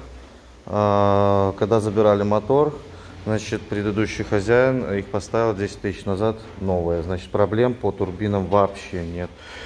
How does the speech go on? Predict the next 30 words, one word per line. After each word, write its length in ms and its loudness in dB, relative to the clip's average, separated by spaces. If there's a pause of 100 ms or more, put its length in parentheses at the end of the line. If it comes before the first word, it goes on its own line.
(360)
По 120 6
топливной, 640 2
значит, 400 -2
проверялась, 680 2
э, 520 2
машина 500 -2
десять 400 -4
тысяч, 280 -2
э, 440 4
десять 280 -4
километров 520 0
мы 80 -2
проехали 560 0
на, 300 0 (580)
на 180 0
ней, 220 4
не 160 2
дымила, 380 4
не 120 2
коптила, 520 2
заводилась, 560 2
все 160 -4
хорошо, 560 0 (320)
с 80 -14
полоборота. 840 2 (500)
Дальше, 440 2
что 160 -4
еще 400 0
по 180 -2
мотору? 760 0